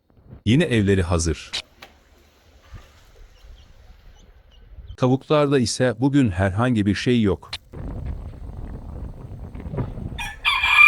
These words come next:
Pazardan aldığım civcivleri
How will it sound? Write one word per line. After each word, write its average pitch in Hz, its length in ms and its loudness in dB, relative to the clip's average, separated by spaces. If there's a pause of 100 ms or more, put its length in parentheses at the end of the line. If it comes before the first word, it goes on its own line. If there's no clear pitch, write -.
(1300)
Pazardan 131 460 2
aldığım 143 480 4
civcivleri 113 720 4